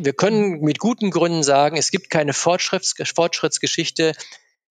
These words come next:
Speaker 1: jenseits der Klimaneutralität, weil wenn uns die Klimaneutralität nicht gelingt, dann kommen wir in sehr schwieriges Fahrwasser rein.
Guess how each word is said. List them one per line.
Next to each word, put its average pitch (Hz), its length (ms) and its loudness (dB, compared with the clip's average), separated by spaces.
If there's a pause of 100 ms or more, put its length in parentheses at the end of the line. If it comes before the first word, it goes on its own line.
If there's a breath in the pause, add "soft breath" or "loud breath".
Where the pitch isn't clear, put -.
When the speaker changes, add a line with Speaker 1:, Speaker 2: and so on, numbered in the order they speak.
(220)
Speaker 1:
jenseits 160 720 2
der 147 120 2
Klimaneutralität, 131 1160 0
weil 123 140 0
wenn 147 100 2
uns 156 120 0
die 143 100 -2
Klimaneutralität 156 800 -2
nicht 147 140 -6
gelingt, 170 420 -2
dann 135 140 -4
kommen 156 200 -2
wir 147 60 0
in 131 80 -2
sehr 143 160 0
schwieriges 135 420 -2
Fahrwasser 113 460 0
rein. 110 280 -6